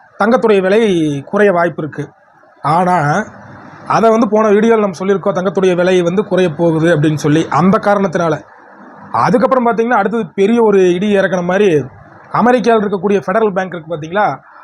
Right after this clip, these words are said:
அந்த ஃபெடரல் பேங்க்ல வட்டியுடைய விகிதம் அதை கம்மி பண்ணாங்க அப்படின்னா தங்கத்துடைய விலை பிச்சு டேர் போகுதுங்க.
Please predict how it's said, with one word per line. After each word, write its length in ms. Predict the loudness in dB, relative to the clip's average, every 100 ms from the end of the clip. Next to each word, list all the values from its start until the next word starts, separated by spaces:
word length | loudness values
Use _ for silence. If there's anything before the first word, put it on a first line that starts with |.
| -12
அந்த 200 | -4 -2 0
ஃபெடரல் 340 | 0 0 -2
பேங்க்ல 320 | -4 -4 -2 -2
வட்டியுடைய 500 | -2 -6 -4 -2 0 -2
விகிதம் 440 | -2 -2 0 -2 -6 _
அதை 200 | -6 -4
கம்மி 260 | -2 0 0
பண்ணாங்க 320 | 0 0 0
அப்படின்னா 360 | 0 0 0 0 2 0 -2 -12 -20 -8
தங்கத்துடைய 560 | -2 0 0 0 0 2 2
விலை 180 | 0 -2 -2
பிச்சு 280 | -4 -2 0
டேர் 240 | 0 0
போகுதுங்க. 280 | -2 -2